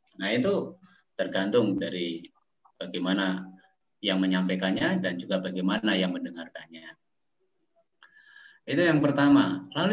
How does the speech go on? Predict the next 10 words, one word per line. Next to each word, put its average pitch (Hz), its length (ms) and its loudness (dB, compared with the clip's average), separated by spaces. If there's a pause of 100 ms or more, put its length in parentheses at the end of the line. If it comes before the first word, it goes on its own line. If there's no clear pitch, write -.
yang 190 140 0
kedua, 127 720 -4 (540)
teks 156 240 0
ini 220 160 0
sebenarnya - 480 -2
mau 190 180 0
berbicara 147 560 -4
begini. - 560 -2 (1700)
Yesus 185 580 4
hadir 143 640 2